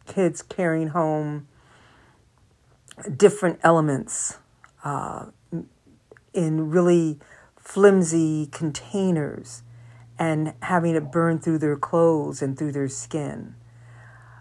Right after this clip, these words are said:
Uh, just different things that we don't think about. But in every generation, there is this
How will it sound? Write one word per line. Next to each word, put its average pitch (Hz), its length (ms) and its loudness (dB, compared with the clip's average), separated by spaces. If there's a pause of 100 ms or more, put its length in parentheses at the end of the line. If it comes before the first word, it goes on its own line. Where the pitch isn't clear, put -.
(280)
Uh, - 480 -2 (1000)
just - 380 -2
different 349 480 -4
things 185 520 -4
that - 120 -2
we 233 160 -4
don't 339 360 -2
think 277 400 -6
about. 175 460 -4 (540)
But 269 200 2 (240)
in 254 240 -2
every 330 760 -2 (180)
generation, 208 840 0
there 196 160 2
is 202 300 -2
this 214 360 -2